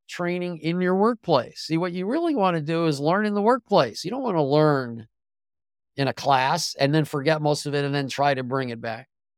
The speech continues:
So I do what I call incremental flipped classroom training. It's live, but there's also recordings. You learn a little bit, then you try a little bit, then you come back, you've got your feedback, you get instruction from me or from other students. You then learn a little bit more, and we break it down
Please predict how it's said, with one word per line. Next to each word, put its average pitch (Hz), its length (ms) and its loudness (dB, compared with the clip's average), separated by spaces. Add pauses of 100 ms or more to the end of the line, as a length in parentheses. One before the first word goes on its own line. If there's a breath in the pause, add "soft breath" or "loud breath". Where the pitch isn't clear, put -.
(160)
So 170 180 2
I 214 100 6
do 269 140 2
what 220 140 4
I 180 80 2
call 160 280 4
incremental 170 640 0
flipped 156 260 0
classroom 139 560 -2
training. 131 380 -6 (380)
It's 160 260 -4
live, 180 640 4
but 151 160 -4
there's 156 200 0
also 180 280 2
recordings. 180 640 0 (400)
You 135 240 -2
learn 180 240 4
a 196 40 2
little 185 260 2
bit, 175 340 4 (500)
then 143 220 -4
you 127 100 -4
try 175 280 4
a 190 80 2
little 185 200 2
bit, 175 300 2
then 135 120 -4
you 127 80 -8
come 165 200 -2
back, 160 240 0
you've 131 100 -6
got 131 180 -2
your 127 120 -8
feedback, 175 500 -4
you 143 80 -4
get 135 220 0
instruction 135 580 -6
from 135 220 -10
me 156 260 2
or 135 100 0
from 127 220 -6
other 127 240 -4
students. 175 440 -6
You 139 60 -4
then 127 160 -2
learn 143 220 2
a 151 60 2
little 139 180 0
bit 127 220 -8
more, 175 260 0
and 156 80 0
we 139 100 -2
break 147 280 2
it 147 80 -8
down 139 340 0